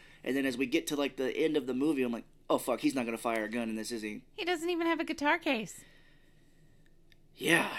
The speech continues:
Speaker 1: no, he doesn't even take it.
Speaker 2: I
Speaker 1: So
Speaker 2: mean, he's a rocker, but that's it.
Speaker 1: Yeah, yeah, no, it, it's extremely disappointing, and we'll get into this here. So we start out, Antonio Banderas, his name,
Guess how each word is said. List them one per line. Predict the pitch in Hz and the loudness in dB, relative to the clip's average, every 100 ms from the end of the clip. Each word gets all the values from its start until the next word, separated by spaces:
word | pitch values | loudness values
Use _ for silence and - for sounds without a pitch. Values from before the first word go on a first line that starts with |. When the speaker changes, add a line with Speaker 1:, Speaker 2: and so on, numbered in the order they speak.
| - | -4
Speaker 1:
no, | 127 120 120 107 - | -2 0 -2 -4 -4
he | 135 | 2
doesn't | 147 143 | 4 4
even | 143 131 | 2 2
take | 139 131 | 0 0
it. | 123 | 0
Speaker 2:
I | - | 4
Speaker 1:
So | |
Speaker 2:
mean, | 143 139 131 - - - | 4 4 2 -6 -20 -6
he's | 240 214 | -4 -2
a | 202 | 4
rocker, | 208 330 302 269 | 4 4 0 0
but | 220 208 - - - | 2 0 -2 -16 -4
that's | 208 - - | -2 -2 -2
it. | 262 370 - - - - - - - | 0 0 -2 -12 -20 -20 -18 -18 -12
Speaker 1:
Yeah, | - 123 120 117 117 - - | 0 2 4 2 -2 -12 -16
yeah, | 123 113 117 113 113 110 | -10 -4 -2 -2 -2 -2
no, | 113 110 | -4 -2
it, | 113 120 | -2 0
it's | 151 151 180 170 170 | 0 2 2 2 2
extremely | - 220 160 | 2 4 4
disappointing, | 135 123 117 120 123 120 113 | 4 2 0 0 2 2 2
and | 113 | 0
we'll | 113 | 2
get | 113 110 | 2 0
into | 110 113 | -2 -4
this | 107 107 - | -4 -4 -2
here. | 113 110 | 0 0
So | 110 - 117 113 110 - - - - - | 0 0 0 0 -2 -12 -20 -20 -20 -4
we | 135 | 0
start | - 208 208 | 2 4 6
out, | 185 160 156 | 4 4 2
Antonio | 135 127 156 165 156 | 0 2 2 4 4
Banderas, | 147 143 131 131 135 123 | 4 2 2 0 0 -2
his | 117 113 | -6 -6
name, | 120 123 123 123 120 117 | -2 0 0 0 -2 -4